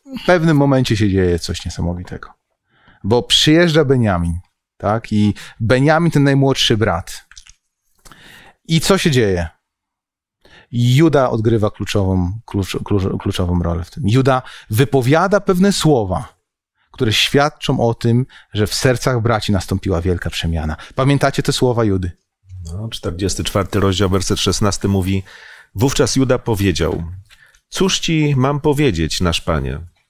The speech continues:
Speaker 2: Czym przekonać i jak się usprawiedliwić? Bóg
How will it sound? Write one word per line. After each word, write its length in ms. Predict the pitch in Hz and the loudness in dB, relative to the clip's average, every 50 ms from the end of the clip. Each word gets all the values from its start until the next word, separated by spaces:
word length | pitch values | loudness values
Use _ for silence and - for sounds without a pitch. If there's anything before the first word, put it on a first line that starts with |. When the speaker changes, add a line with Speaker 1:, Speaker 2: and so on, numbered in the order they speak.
| _ _ | _ _
Speaker 2:
Czym 220 | - - 165 170 165 | -4 -2 -2 -2 0
przekonać 760 | - - 156 - - 143 101 82 67 64 - - - - - | 0 -2 -2 0 0 0 0 0 -2 -4 -6 -8 -10 -10 -4
i 80 | 104 107 | 0 0
jak 200 | 127 151 151 - | 0 0 0 -2
się 140 | - 170 165 | -4 -2 -2
usprawiedliwić? 920 | - 165 - - - 147 139 143 135 131 131 101 80 78 76 - - - - - - _ _ _ _ _ _ _ _ - | -2 -2 -4 -2 -2 -2 0 0 -2 0 0 -2 -2 -2 -6 -8 -8 -10 -12 -14 -20 _ _ _ _ _ _ _ _ -10
Bóg 380 | 92 82 113 147 170 - - | -4 0 0 0 0 0 -4